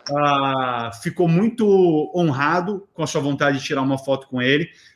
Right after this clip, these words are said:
Falou pra você, é, keep doing, é, é, continue, continue trabalhando", assim, é, meio em tradução livre, assim, "continue trabalhando, fazendo o que você faz, que é muito legal,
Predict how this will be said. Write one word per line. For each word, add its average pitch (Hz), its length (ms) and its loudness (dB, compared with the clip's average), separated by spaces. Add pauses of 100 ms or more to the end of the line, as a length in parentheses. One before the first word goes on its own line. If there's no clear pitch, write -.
Falou 180 500 4
pra 190 140 4
você, 170 680 4
é, - 40 0
keep 156 260 -4
doing, 185 280 0
é, 156 420 4
é, 147 40 2
continue, 175 920 2
continue 190 420 0
trabalhando", 190 840 2
assim, 160 400 -2 (220)
é, 139 560 2 (460)
meio 165 420 2
em 147 60 -8
tradução 165 440 0
livre, 156 200 0
assim, 143 160 -4
"continue 185 400 -2
trabalhando, 190 420 2
fazendo 180 240 0
o 175 40 -4
que - 80 -10
você 170 100 -2
faz, 180 260 0
que 185 80 -2
é - 20 0
muito 214 260 0
legal, 180 460 2